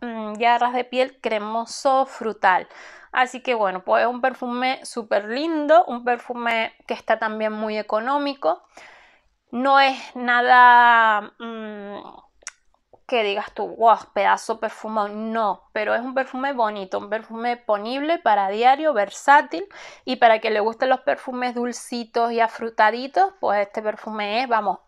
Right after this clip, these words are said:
ideal. El pachuli no se siente tampoco que digas tú un pachuli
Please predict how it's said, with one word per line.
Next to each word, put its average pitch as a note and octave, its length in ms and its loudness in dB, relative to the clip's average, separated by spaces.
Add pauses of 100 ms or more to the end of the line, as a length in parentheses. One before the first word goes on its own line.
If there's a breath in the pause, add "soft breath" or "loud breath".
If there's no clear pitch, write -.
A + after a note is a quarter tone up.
ideal. G#3 600 4 (600 loud breath)
El A3+ 640 4
pachuli C4 1000 -2 (100)
no B3 300 -4
se A#3+ 140 -8
siente G#3+ 360 -8
tampoco F#3+ 840 2
que G3+ 120 0
digas G3 400 -6
tú G3+ 120 -6
un F#3+ 240 -8
pachuli F#3+ 580 -6